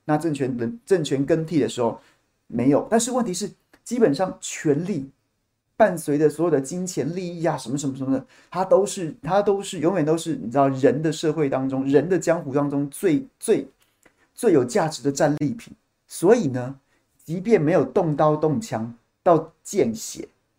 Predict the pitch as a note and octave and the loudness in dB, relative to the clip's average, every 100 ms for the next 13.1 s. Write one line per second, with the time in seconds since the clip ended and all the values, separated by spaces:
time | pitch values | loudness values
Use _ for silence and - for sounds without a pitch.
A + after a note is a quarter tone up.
0 | _ - G3 F3+ - D#3+ - F#3+ D#3+ - | _ 6 6 6 -4 -6 0 0 2 -4
1 | C#3+ C#3 F3 - F3 D#3+ D#3+ D3 D3+ A2+ | 0 0 0 -6 -6 -2 -2 0 -2 -4
2 | - - _ _ _ - D#3 E3+ G#3 F#3+ | -8 -14 _ _ _ -8 -4 -2 0 0
3 | F3+ F3 C3+ D#3 - A#2+ C#3 C#3+ C#3 B2 | 2 2 4 4 2 0 2 0 -2 -10
4 | A#2 A#2 A#2 _ - - D3 F3+ A3+ F#3 | -8 -8 -8 _ -20 -6 -4 -4 -4 -2
5 | F#3+ F3 D3+ - E3+ F3 E3+ F3 C#3 - | 0 0 0 2 2 2 2 0 0 -4
6 | - F3+ D#3+ E3+ D#3 B2+ C3+ - A#2+ D#3 | -6 -4 -2 -4 -8 -4 -4 -2 -6 -6
7 | - - - - _ _ _ _ _ _ | -12 -14 -16 -20 _ _ _ _ _ _
8 | _ _ - A#3 G3 E3 G#3 G3+ F3 D3+ | _ _ 2 2 2 -2 0 2 0 0
9 | D3+ E3 C3+ C#3+ D3+ D3 - - E3+ C3 | 0 2 2 4 2 2 -4 -4 0 2
10 | C3 C#3+ C#3 C#3+ _ _ _ _ _ - | 2 0 0 -4 _ _ _ _ _ 2
11 | E3 E3+ C#3+ - - C#3 B2+ A2+ - _ | 4 4 2 -4 -6 -2 4 4 2 _
12 | _ C#3+ D#3 - C#3 E3 D3+ - - - | _ -4 -4 -2 0 4 2 0 -6 -10